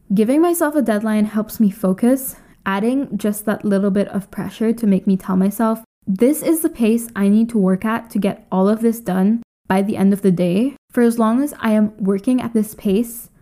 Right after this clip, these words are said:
I will be okay and get this stuff done. Number five, situate yourself in an environment that brings you to a good headspace. If you're just at home staring at the same wall all day,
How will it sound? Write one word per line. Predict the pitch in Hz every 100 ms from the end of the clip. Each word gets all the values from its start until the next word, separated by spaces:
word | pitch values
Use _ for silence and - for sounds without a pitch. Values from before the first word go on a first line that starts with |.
| - -
I | 190
will | 220
be | 233 285
okay | 294 247 226 226
and | 220 202
get | 196 196
this | 240 233
stuff | - 214
done. | - 269 202 208 - _ _ _
Number | 247 302 330 339
five, | 311 277 247 190 185 190 -
situate | - - - - 285 302
yourself | - 262 262 233 220 226 -
in | 220
an | 220
environment | 214 202 190 185 208 262 294 269
that | 226 208
brings | 202 214 214
you | 247
to | 233 - 226
a | - 190
good | 202 202
headspace. | - 190 190 - 156 - - - _ _ _ _ 226
If | 226 220
you're | 214 202
just | 233 269 269
at | - 196
home | 196 196 240
staring | - 202 185 208 240
at | 233
the | 208
same | - 208 202
wall | 185 175 185 247 262 - - _
all | 202 214
day, | 190 185 233 254